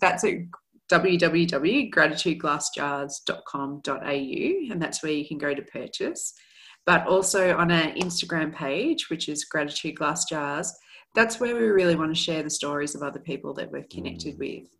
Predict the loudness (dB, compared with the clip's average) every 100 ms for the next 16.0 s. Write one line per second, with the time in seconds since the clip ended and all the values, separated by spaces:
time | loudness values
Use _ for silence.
0 | _ -2 0 0 -2 -2 2 4 4 2
1 | 4 2 2 0 0 -2 2 2 2 -2
2 | -6 -2 -2 -4 -14 -20 _ _ 0 0
3 | 0 -2 -2 0 2 2 2 4 4 2
4 | -4 -2 0 2 2 0 -2 -8 -10 -6
5 | -2 0 0 -4 -18 _ -10 -4 -2 0
6 | -2 -4 -4 -4 -2 0 4 6 6 6
7 | 2 0 -2 0 2 2 0 -4 -4 -4
8 | 0 -2 -2 -4 -6 -6 -12 -18 -18 -16
9 | -10 -2 4 6 6 4 2 2 -2 -2
10 | 4 4 4 2 0 -2 -2 -2 -4 -4
11 | 0 0 0 -4 -4 -4 -6 -6 -6 -8
12 | -12 -18 -20 _ _ _ -4 0 0 -2
13 | -8 -16 _ 2 6 6 4 2 2 0
14 | -2 -2 -4 -2 -4 -4 -6 -8 -8 -10
15 | -8 -4 0 2 4 6 6 6 4 2